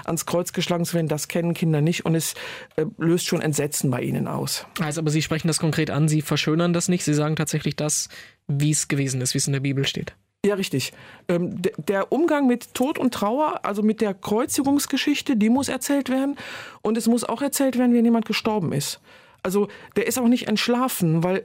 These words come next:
Speaker 1: wenn jemand schläft, dann wird er wieder wach. Und wenn einer von uns gegangen ist, dann kommt er normalerweise wieder.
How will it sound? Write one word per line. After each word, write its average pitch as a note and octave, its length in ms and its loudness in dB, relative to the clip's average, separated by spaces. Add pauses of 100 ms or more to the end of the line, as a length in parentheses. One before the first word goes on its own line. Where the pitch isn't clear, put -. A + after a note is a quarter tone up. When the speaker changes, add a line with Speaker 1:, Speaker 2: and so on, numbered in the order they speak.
(120)
Speaker 1:
wenn A#3 160 2
jemand A3 220 4
schläft, A3 560 0
dann A3 160 2
wird - 160 -2
er F#3+ 80 2
wieder F3 240 0
wach. G3 320 -4 (340)
Und G3 140 2
wenn A3+ 100 2
einer G#3 200 0
von D4+ 240 0
uns A3 180 0
gegangen E3+ 400 0
ist, F#3+ 240 -2
dann G#3 120 0
kommt A3+ 180 0
er G#3+ 60 4
normalerweise F3+ 640 0
wieder. E3 360 2